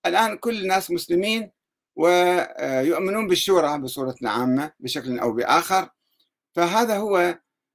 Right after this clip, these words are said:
آه، كافي، يعني عدنا إلى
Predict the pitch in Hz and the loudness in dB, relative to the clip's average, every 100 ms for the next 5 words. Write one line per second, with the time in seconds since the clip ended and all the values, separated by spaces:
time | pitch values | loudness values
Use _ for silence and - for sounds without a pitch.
0 | _ _ 131 131 120 117 131 - - - | _ _ -4 -2 0 -2 -6 -10 -12 -12
1 | - - - _ - 233 226 160 127 131 | -14 -16 -20 _ -2 -2 0 0 2 0
2 | 156 160 127 - - 208 180 165 - 147 | -2 -4 -8 -10 -6 -4 0 0 2 0
3 | 143 | 0